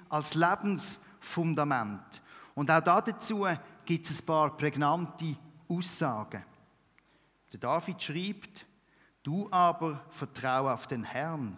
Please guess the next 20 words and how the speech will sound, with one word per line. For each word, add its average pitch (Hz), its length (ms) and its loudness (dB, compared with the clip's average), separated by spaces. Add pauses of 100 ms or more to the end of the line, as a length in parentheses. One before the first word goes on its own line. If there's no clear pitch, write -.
und 113 220 -12
tu 120 180 -8
Gutes. - 760 -10 (280)
Bleib 147 300 6
im 131 140 2
Land, 165 440 2
sei 147 260 2
zuverlässig 175 920 0
und 147 220 -4
treu. 160 320 -4 (1080)
Er, 160 400 0 (120)
also 123 240 -2
mir, 151 460 -2 (320)
trägt 165 420 2
die 165 100 0
Weisungen 190 800 2
seines 156 460 0
Gottes 170 400 -2
im 151 100 0
Herzen. 139 720 -4